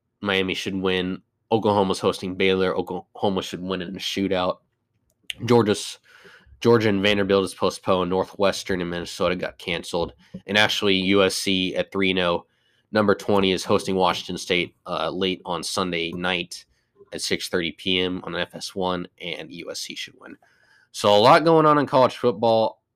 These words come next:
The A C C, they rescheduled, so Notre Dame and Clemson don't really have to play another reg-, regular season game. So Clemson, Notre Dame's gonna be the S E C,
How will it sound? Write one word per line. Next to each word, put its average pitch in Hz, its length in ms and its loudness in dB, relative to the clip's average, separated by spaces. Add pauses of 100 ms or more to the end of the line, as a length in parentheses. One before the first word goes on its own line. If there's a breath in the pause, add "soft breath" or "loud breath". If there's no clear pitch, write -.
(120)
The 104 220 -10
A 120 140 2
C 113 180 -4
C, 110 300 -2
they 104 120 2
rescheduled, 101 720 -2
so 92 440 -2
Notre 101 200 0
Dame 95 180 0
and 87 80 -8
Clemson 101 360 -4
don't 98 100 0
really 95 180 2
have 95 160 0
to 90 80 -12
play 95 260 0
another 90 280 -4
reg-, 87 240 -6 (220)
regular 95 280 0
season 104 320 -4
game. 95 300 0 (420 loud breath)
So 120 200 2
Clemson, 123 340 2
Notre 110 220 2
Dame's 101 260 0
gonna 98 160 0
be 101 220 -2
the 98 220 -6
S 104 160 -4
E 107 60 -8
C, - 160 -16